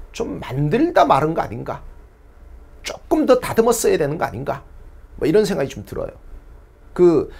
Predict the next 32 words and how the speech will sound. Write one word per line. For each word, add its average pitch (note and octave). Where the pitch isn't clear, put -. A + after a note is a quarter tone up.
노량진에 F3
흔히 A#3
돌아다니는 D3+
그 C#3
개쓰레기 F#3+
학원 -
모의고사 D3+
보담도 B2
조금 -
퀄리티가 G#3
좀 G2
떨어지는 B2+
거 -
아닌가. -
이게 D3
명색이 G#3
나라 E3+
예산으로 F3+
출제를 D#3+
하는데 A#2+
이 A3+
문제를 G#3
만들다 C4
만 E3+
것은 E3+
좀 F#3
아닌가. B2+
뭐 -
이런 A3
생각이 D#3
좀 F2+
듭니다. D#2+